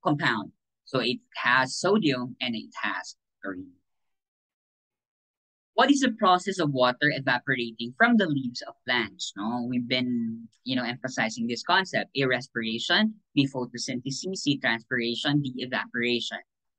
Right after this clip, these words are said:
So the answer is, of course, transpiration. Transpiration is the evaporation in plants. And this is also responsible, no, by, um, moving, no, water molecules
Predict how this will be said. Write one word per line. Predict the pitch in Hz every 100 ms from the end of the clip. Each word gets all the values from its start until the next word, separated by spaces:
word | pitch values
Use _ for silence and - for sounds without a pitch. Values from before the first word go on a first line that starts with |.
| _ -
So | 117
the |
answer | 113 143 151 156
is, | 170 170
of | 175 -
course, | 139 170 233 - - _ _ _ _
transpiration. | 139 127 123 123 - 123 107 101 95 - 101 -
Transpiration | 131 143 175 175 165 - 180
is | 151 139
the | 110
evaporation | 113 123 113 113 123 110 107 - 101 101 - -
in | 113 120 131 - _ -
plants. | 101 - -
And | 120
this | 147 147
is | 156
also | 135 143 156
responsible, | 156 - 131 127 127 131 135 123
no, | 120 123 - _ _
by, | 135 127 127 139 139 - _ _
um, | 123 127 120 117 117 113 110 113 - _ _ _ _ -
moving, | 160 196 180 175
no, | 123 131 143 _ -
water | 139 151 160 151
molecules | 139 123 123 117 - 113 110